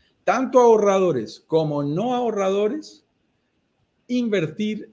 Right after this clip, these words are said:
en propiedades y salir adelante y luego sentirnos muy satisfechos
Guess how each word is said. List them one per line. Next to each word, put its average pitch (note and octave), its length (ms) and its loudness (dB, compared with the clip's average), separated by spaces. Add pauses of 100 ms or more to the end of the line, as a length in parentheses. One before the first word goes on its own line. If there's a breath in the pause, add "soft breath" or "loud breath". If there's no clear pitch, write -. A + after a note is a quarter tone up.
en E3+ 240 -6
propiedades C#3+ 840 -2
y - 120 -8
salir D#3 420 -6
adelante F#3 460 -2
y E3 80 -2
luego D#3+ 260 -2
sentirnos D3+ 560 -6
muy F#3+ 200 -2
satisfechos F#3 840 -6